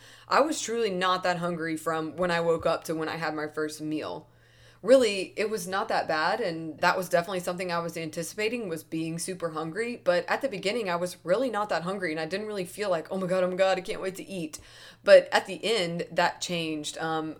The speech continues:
I don't really know why, but the last couple weeks, maybe 'cause I knew that it was over soon, I was pretty hungry in the mornings. But I wouldn't really say it was a big enough deal to count it as a con or something that I really struggled with. It was just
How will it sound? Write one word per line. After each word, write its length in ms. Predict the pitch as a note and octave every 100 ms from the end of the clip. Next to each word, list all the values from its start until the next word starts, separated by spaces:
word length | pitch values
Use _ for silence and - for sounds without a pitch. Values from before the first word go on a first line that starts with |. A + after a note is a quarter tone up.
| -
I 100 | F#3
don't 180 | A3 F3+
really 440 | F3+ G3 G3 F#3
know 200 | E3+ E3+
why, 480 | B2+ - D3 G3 B3
but 300 | F#3+ F3 - - E3
the 140 | F3
last 300 | F3 F3+ -
couple 240 | G3+ F3+
weeks, 340 | E3 F#3+ - -
maybe 240 | D#3 D#3+
'cause 160 | F3 E3
I 140 | D#3
knew 320 | D#3 D#3 D#3+
that 120 | E3 D#3+
it 80 |
was 140 | D#3 D3
over 240 | E3 E3+ G3
soon, 380 | A3 A3 G#3+ G#3 - - -
I 120 | B3+
was 120 | -
pretty 200 | D4+ A#3
hungry 260 | G3+ F3+ E3
in 80 |
the 60 | D#3
mornings. 340 | D#3 C#3 D#3
But 160 | - G3
I 80 | F#3+
wouldn't 220 | A#3+ B3
really 140 | G3+
say 160 | F3+ F#3+
it 60 | E3+
was 140 | E3+
a 40 |
big 180 | E3 E3+
enough 160 | E3 D#3+
deal 300 | E3+ D#3 D#3
to 340 | - E3 D#3 D3+
count 220 | F3 E3
it 100 | D#3+
as 100 | D#3
a 80 | D#3
con 540 | - F#3 F3+ D#3 D#3
or 80 | E3
something 340 | D#3+ E3 D#3+ D#3+
that 140 | C#3+
I 60 | D#3
really 420 | D3+ E3+ E3+ D#3+
struggled 400 | - D#3 D#3+ F3
with. 220 | G3+ -
It 80 | D#3
was 140 | D#3+
just 220 | D#3+ D3+